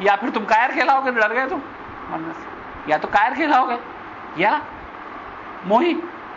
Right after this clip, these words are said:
कि तुम उनसे मोहित हो गए कि "अरे, अरे, इन सब लोगों को क्यों मारना?" तो ये दोनों परिस्थितियां तेरे लिए यशदायी नहीं है, न तो कायर बनना यशदायक है और न मोही कि तूने अपने रिश्तेदारों को देख के अपना तेने कर्तव्य छोड़ दिया। इसलिए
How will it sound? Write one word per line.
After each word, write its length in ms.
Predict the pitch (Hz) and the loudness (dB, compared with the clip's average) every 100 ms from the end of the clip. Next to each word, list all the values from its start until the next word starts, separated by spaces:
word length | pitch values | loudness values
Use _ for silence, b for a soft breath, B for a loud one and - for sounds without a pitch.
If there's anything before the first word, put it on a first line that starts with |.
| - | -12
कि 80 | 180 | -2
तुम 140 | 214 | 0
उनसे 180 | 214 214 | 2 2
मोहित 240 | 214 220 220 | 4 2 2
हो 100 | 190 | 2
गए 140 | 170 | 0
कि 160 | 156 170 | 2 2
"अरे, 240 | 165 175 | 2 2
अरे, 280 | 160 156 151 | 2 0 0
इन 140 | 143 | -2
सब 140 | 147 147 | -2 -2
लोगों 280 | 147 151 151 | 0 0 0
को 60 | |
क्यों 160 | 147 135 | -2 -2
मारना?" 280 | 123 120 - - - - | -2 -2 -10 -12 -12 0
तो 240 | 226 247 - - | 2 2 -2 -8
ये 80 | 156 | -2
दोनों 280 | 160 196 240 | 2 4 4
परिस्थितियां 400 | 208 190 196 196 | 0 0 -2 0
तेरे 180 | 151 | -2
लिए 320 | 156 175 175 135 | -2 -2 -2 -2
यशदायी 320 | 139 131 123 | 0 -2 -2
नहीं 140 | 117 | -8
है, 360 | - - - 123 | -12 -12 -8 -4
न 80 | 135 | -2
तो 100 | - | 2
कायर 300 | 143 170 190 | 4 4 2
बनना 260 | 190 208 | 2 2
यशदायक 460 | 202 185 190 202 220 | 2 2 2 2 2
है 160 | 320 269 - - - | -2 -4 -10 -10 -4
और 60 | 156 | 0
न 260 | 170 240 - - 156 | 2 2 0 -8 0
मोही 280 | 170 165 - - - - - - | 2 2 0 -8 -14 -14 -14 -10
कि 60 | 165 | -4
तूने 220 | 185 208 | 0 2
अपने 360 | - 170 254 - - | 2 0 -4 -4 -6
रिश्तेदारों 340 | 160 160 175 180 | -2 2 4 2
को 100 | 170 | 0
देख 220 | 156 - | -2 -2
के 80 | 240 - - - | -6 -6 -12 0
अपना 240 | 151 170 180 | 2 2 2
तेने 220 | 175 226 - - - - - - - - - - - - 170 | 2 0 -2 -12 -14 -14 -14 -14 -14 -14 -14 -14 -14 -2 0
कर्तव्य 340 | 160 180 180 | 2 0 -2
छोड़ 220 | - 120 | -4 -6
दिया। 140 | 107 - - - - - - - - | -6 -12 -14 -14 -12 -12 -14 -10 -8
इसलिए 340 | 156 220 269 | -4 0 0